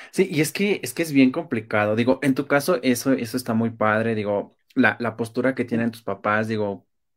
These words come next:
Speaker 1: creo que pocos hay a veces en, en, en este mundo tan actual en el que vivimos, porque dicen, "Ah, ¿sabes qué? No, si para eso te di", eh, digo, yo te, te puedo comentar, ¿no? Eh,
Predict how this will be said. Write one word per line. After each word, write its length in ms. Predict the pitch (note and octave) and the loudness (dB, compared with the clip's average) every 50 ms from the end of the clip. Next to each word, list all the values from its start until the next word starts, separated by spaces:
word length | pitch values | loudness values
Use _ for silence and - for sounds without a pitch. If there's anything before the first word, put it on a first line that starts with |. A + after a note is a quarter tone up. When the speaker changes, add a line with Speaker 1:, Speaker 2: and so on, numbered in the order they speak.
| _ _ | _ _
Speaker 1:
creo 180 | - A#2 A#2+ | 0 0 2
que 100 | - - | 2 2
pocos 580 | - - - A2+ A2+ A2+ A#2 B2+ A#2+ A#2+ - - | 0 4 4 4 4 4 4 2 2 0 -2 -4
hay 220 | G#2+ G2 G2+ G#2 | -2 -2 -2 -2
a 120 | F#2+ G#2+ G#2+ | -2 -2 0
veces 400 | G#2 A2 G#2+ G#2+ - A2+ G#2+ - | 0 0 -2 -2 -4 -6 -6 -4
en, 280 | G2+ G2 F#3+ F#3+ F#3 F3+ - - - - - - - _ _ | -6 -6 -6 -6 -8 -12 -14 -20 -20 -20 -20 -20 -20 _ _
en, 380 | - G2 F#2+ F#2+ F#3+ F#3+ F#3+ - | -8 -6 -4 -4 -4 -6 -6 -6
en 140 | G2+ G#2 G#2 | -6 -4 -4
este 220 | G#2 G2+ - A#2 | -4 -4 -2 -2
mundo 340 | A2 G#2+ G#2+ A2 A2 A2 A2 | -2 0 0 0 -2 -2 -2
tan 160 | - G2 F#2+ | -2 -4 -4
actual 280 | F#2+ F#2+ - - G2+ G#2 | -4 -6 -4 -4 -4 -2
en 100 | G#2 G#2+ | -2 -4
el 100 | G#2 G2 | -6 -8
que 120 | - G2+ F#2+ | -8 -8 -8
vivimos, 440 | G2 F#2+ F#2+ G2 G2 G2+ A2 A2 | -8 -8 -8 -8 -6 -6 -8 -8
porque 360 | - - G2 - - - F#2+ F#2+ | -8 -10 -10 -10 -10 -10 -10 -8
dicen, 320 | F#2+ F#2+ - G2 G2 G#2 | -8 -10 -8 -8 -4 -2
"Ah, 140 | G#2+ A#2+ A#2+ | -2 -2 -2
¿sabes 280 | - - A#2+ A#2 A2+ - | -2 -2 -2 -2 -2 -4
qué? 180 | - A#2 A#2+ | -4 -2 0
No, 200 | A#2+ A2+ A#2 A#2 | 0 2 2 0
si 140 | A2+ - G2+ | 0 -4 -6
para 200 | - - G#2 A#2 | -4 -2 0 2
eso 200 | A#2+ A#2 C#3+ C#3 | 2 2 0 0
te 120 | - A#2+ G#2+ | 2 0 0
di", 200 | A2 A2+ A#2 A2+ - - - - - - _ | 0 -2 -4 -6 -8 -16 -20 -20 -20 -20 _
eh, 280 | - G#2 G2 G2 F#2+ - A#2 | -10 -6 -6 -6 -4 -4 -2
digo, 180 | C3 B2+ A2 | -2 0 0
yo 160 | G#2 A#2 B2+ | 0 0 0
te, 120 | - C3+ B2+ | 0 0 -2
te 120 | - - | -2 -2
puedo 180 | - C3+ C#3+ C3 | 0 2 2 2
comentar, 520 | - A2 F#2+ F#2+ G2+ G#2+ C3+ C3 B2 G#2+ | 2 -2 -6 -6 -2 2 4 4 4 2
¿no? 260 | A2 A2+ B2 C3 F3 - - | 0 -2 -2 -2 -2 -4 -8
Eh, 500 | G#2+ G2 G2 G2 F#2+ F#2+ F#2+ F#2+ F#2+ F#2+ | -8 -6 -6 -6 -6 -6 -8 -8 -10 -12